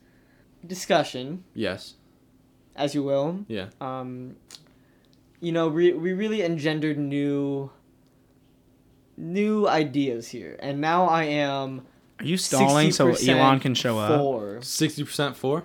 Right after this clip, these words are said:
Speaker 2: <laughs> Yeah. He's, he's trying to keep us
Speaker 3: He's not
Speaker 2: here.
Speaker 3: going full-fledged so that Elon won't kill him. Um, I'll hit,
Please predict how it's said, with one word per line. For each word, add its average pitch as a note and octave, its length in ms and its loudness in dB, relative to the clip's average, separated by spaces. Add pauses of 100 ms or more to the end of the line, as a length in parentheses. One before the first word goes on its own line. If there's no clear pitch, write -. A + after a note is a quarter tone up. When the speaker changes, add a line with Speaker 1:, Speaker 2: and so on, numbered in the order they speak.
(100)
Speaker 2:
<laughs> - 120 -20
Yeah. - 540 4 (280)
He's, - 280 -2 (760)
he's - 360 -2
trying F#3+ 140 8
to E3 80 2
keep D#3 260 0
us C3 60 4
Speaker 3:
He's F3+ 120 4
not G3+ 140 12
Speaker 2:
here. A3+ 60 8
Speaker 3:
going A3+ 260 12
full-fledged E3+ 920 8
so - 180 6
that D3 220 6
Elon C#3 280 4
won't A#2 180 -4
kill G2 200 -6
him. C2 180 -12 (120)
Um, C3 540 4
I'll D3+ 140 10
hit, D#3+ 280 6